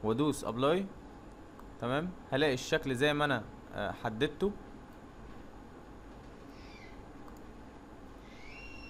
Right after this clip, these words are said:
عندنا بعد كده الاوتو الاين layers،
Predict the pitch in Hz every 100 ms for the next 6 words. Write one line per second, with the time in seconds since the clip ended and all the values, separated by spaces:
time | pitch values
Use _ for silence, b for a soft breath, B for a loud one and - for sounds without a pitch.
0 | 1077 - - - - 135 147 208 185 160
1 | 143 160 170 139 165 165 113 139 151 135
2 | 127 165 190 180 -